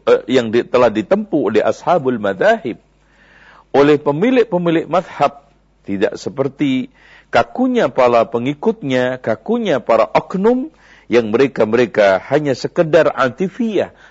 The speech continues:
perasaan di dalam mengikuti madhab tersebut.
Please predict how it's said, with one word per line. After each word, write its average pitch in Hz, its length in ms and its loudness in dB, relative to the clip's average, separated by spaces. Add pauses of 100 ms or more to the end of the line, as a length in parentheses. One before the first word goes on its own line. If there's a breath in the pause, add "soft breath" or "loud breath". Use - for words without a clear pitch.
(120 soft breath)
perasaan 202 720 -2
di 123 80 -2
dalam 110 240 0
mengikuti 104 560 -6
madhab 104 480 -8
tersebut. 185 480 -6